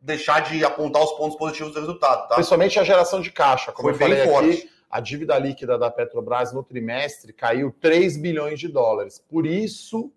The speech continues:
Speaker 2: que ele pôde pagar o dividendo, né? Então, apesar de estar na política de dividendo, que ele vai considerar sempre que a dívida bruta ficar menor que sessenta bi de dólar, como ele gerou três bi de dólares, ele pagou aí dois bi, mais ou menos, né? Dez por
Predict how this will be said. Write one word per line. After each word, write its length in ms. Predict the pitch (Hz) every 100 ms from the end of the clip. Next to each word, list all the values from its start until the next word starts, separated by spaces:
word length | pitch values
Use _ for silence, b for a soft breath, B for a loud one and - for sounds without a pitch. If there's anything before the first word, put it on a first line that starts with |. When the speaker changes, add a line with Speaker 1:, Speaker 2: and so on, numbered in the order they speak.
| _ _
Speaker 2:
que 100 | 160
ele 120 | 160
pôde 300 | 151 160 -
pagar 240 | 156 147
o 40 | 147
dividendo, 480 | 165 151 117 107
né? 200 | 104 110 104
Então, 300 | 123 135 147 b b b
apesar 400 | - 127 120 139
de 100 | 143
estar 160 | - 143
na 120 | 143
política 400 | 139 135 131 131
de 100 | 123
dividendo, 580 | 131 135 120 110 101 101
que 360 | - 107 98 - _ _ _
ele 120 | 107
vai 180 | 120 117
considerar 540 | 123 - 123 117 110 107
sempre 420 | - 135 - 143
que 120 | 139
a 40 |
dívida 380 | 127 131 127 127
bruta 400 | 113 117 117 107
ficar 240 | - - 120
menor 420 | 117 123 147 170
que 80 | -
sessenta 540 | - 123 123 113 117
bi 160 | 110 113
de 160 | 110
dólar, 440 | 117 127 131 147 156 - B B -
como 140 | 170
ele 120 | 175
gerou 540 | 151 175 160 151 151 127
três 500 | - 131 127 123 107
bi 280 | 110 135 117
de 180 | 139
dólares, 500 | 131 131 131 135 139
ele 140 | 143 127
pagou 500 | - 151 131 135 123
aí 140 | 123
dois 400 | 113 131 139 95
bi, 240 | 98 127 117
mais 220 | 110 110
ou 60 |
menos, 300 | 110 113 104
né? 140 | 117 107
Dez 220 | 113 120
por 140 | -